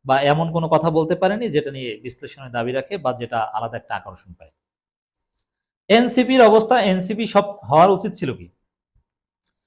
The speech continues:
যে পাঁচ আগস্ট পর্দার অন্তরে শিবির করলো, পোস্টার বা সামনে ছিল, আহ, বৈষম্য বিরোধী ছাত্র আন্দোলন। যদি বৈষম্য বিরোধী ছাত্র আন্দোলন শিবির এরাই, কিন্তু তারপরও বৈষম্য বিরোধী ছাত্র আন্দোলন নেতারা আলাদা দল করেছে এনসিপি। সেক্ষেত্রে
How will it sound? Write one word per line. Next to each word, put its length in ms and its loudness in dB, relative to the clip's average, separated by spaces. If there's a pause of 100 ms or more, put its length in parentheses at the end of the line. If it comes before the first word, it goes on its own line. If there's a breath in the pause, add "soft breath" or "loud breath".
(320)
যে 320 -2 (300)
পাঁচ 240 4
আগস্ট 320 4 (1000)
পর্দার 320 4
অন্তরে 340 0
শিবির 340 -6
করলো, 540 -2
পোস্টার 640 0
বা 160 2
সামনে 440 -6
ছিল, 220 -6 (500)
আহ, 360 -6 (540)
বৈষম্য 320 -4
বিরোধী 260 -6
ছাত্র 340 -8
আন্দোলন। 280 -14 (500)
যদি 160 -2
বৈষম্য 360 -2
বিরোধী 200 -4
ছাত্র 320 -2
আন্দোলন 320 0
শিবির 360 -6
এরাই, 420 0 (420)
কিন্তু 320 -2
তারপরও 400 2
বৈষম্য 280 -2
বিরোধী 180 -6
ছাত্র 320 -8
আন্দোলন 200 -6
নেতারা 320 -2
আলাদা 220 0
দল 200 -4
করেছে 300 -8
এনসিপি। 440 -16
সেক্ষেত্রে 680 -4